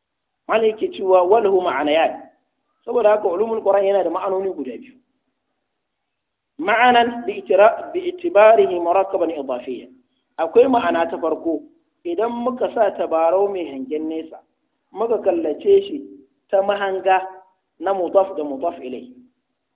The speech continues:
Ma'ana ta mahangar shi murakkabun ne idafi.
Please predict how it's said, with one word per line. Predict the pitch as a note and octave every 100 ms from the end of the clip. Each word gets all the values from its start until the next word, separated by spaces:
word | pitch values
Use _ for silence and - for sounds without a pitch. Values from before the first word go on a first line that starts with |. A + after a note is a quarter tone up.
| -
Ma'ana | C#3+ F#3 F#3
ta | G#3
mahangar | G#3 G3+ G#3+ G#3 - -
shi | A#3 A#3 A#3 -
murakkabun | F3 F#3+ G3 G3+ F#3+ D#3+
ne | E3+
idafi. | E3 C3 A#2+ B2